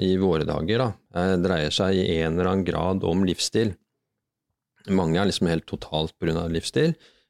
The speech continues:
men enhver sykdom vil preges av livsstilen din,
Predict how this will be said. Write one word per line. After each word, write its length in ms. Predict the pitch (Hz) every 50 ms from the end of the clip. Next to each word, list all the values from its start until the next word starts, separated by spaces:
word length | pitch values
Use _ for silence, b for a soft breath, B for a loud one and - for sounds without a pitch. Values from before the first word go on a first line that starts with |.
| b -
men 200 | 196 214 233 202
enhver 500 | - 220 107 104 - 90 85 82 101 117
sykdom 640 | - - - 107 - - - - 95 104 113 120 120 117 b b b b b b _ 98
vil 160 | 98 104 101
preges 560 | - - - 104 98 87 80 76 73 78 - -
av 100 | 98 87
livsstilen 440 | 78 - - - - 85 82 85 92
din, 200 | 101 107 110